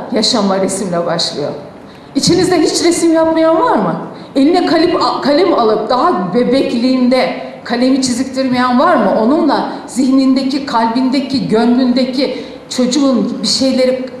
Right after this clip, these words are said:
bir yere aktarmaması mümkün mü? Duvarları boyar, anneler kızar. Yerleri kirletir, boyaları döker ama onlar üzerinde gene bir yaratıcılık yapar.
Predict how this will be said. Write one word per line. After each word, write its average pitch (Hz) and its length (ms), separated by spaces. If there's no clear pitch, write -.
bir 254 60
yere 269 200
aktarmaması 254 800
mümkün 269 420
mü? 196 100
Duvarları 254 520
boyar, 240 260
anneler 226 520
kızar. 196 320
Yerleri 262 480
kirletir, 233 520
boyaları 254 480
döker 214 320
ama 240 220
onlar 247 180
üzerinde 226 300
gene 220 260
bir 196 60
yaratıcılık 214 600
yapar. 185 400